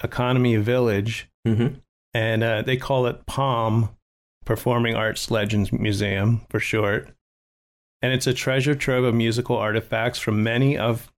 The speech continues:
Speaker 1: the region's best known and most influential musical artists. And some things in there, it's a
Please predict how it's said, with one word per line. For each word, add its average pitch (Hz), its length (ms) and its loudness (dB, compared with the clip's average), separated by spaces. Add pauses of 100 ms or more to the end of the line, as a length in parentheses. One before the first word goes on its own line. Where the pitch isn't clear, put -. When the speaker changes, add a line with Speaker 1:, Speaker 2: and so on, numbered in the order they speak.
(220)
Speaker 1:
the 123 100 2
region's 120 500 2
best 120 340 -2
known 139 240 4
and 127 100 4
most 120 300 0
influential 131 920 2 (200)
musical 110 480 0
artists. 104 640 -2 (280)
And 120 600 0
some 156 300 2
things 143 300 2
in 131 140 4
there, 123 240 0
it's 110 160 -4
a 104 340 -2